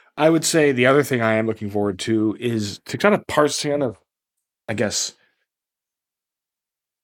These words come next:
uh, atta-, I, I, engaging with is the one thing about Revengeance that I think is, is worth really discussing, and I think we might do a whole episode about it, is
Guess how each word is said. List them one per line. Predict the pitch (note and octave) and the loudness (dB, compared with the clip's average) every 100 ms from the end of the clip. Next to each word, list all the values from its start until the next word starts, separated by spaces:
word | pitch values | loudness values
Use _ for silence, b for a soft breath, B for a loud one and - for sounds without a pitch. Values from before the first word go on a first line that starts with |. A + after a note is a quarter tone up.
| - | -14
uh, | C3 C3 C#3 B2+ A#2+ B B B B _ - | -6 0 2 2 -2 B B B B _ -10
atta-, | A2+ - B2 A#2 | -8 -2 0 2
I, | B2+ | 2
I, | A#2 A2+ _ _ _ - | 0 -4 _ _ _ -4
engaging | C#3+ F3+ D3+ B2 A2 | 2 4 4 2 2
with | G2+ - - | 0 -2 -4
is | A#2+ A2+ G#2 - B B B _ _ _ - | -2 0 -2 -6 B B B _ _ _ -4
the | A#2 | 2
one | E3 | 2
thing | G#3 F3+ | 2 2
about | C#3 G#2+ | 4 2
Revengeance | G#2+ A#2+ A#2 G#2+ - | 2 0 0 -2 -2
that | F#2 | 0
I | G2 | 0
think | G2 G#2 G#2 | -2 -2 -2
is, | G2+ F#2 - | -2 -4 -6
is | F2+ | -6
worth | F#2+ F2+ - | -4 -6 -4
really | F#2+ F#2 | -4 -4
discussing, | F2 G#2 A2+ G#2 G2+ G2 | -4 -2 -2 -2 -4 -4
and | G2+ | -2
I | |
think | B2 A2+ | -2 0
we | A#2+ | 0
might | A2+ A#2 | 2 2
do | A2+ | 2
a | |
whole | A#2 A#2 | 4 4
episode | G#2+ - G2+ | 2 0 0
about | G2 F#2+ | 0 2
it, | G2 - | 0 0
is | B2 A2+ G#2 | -2 -2 -4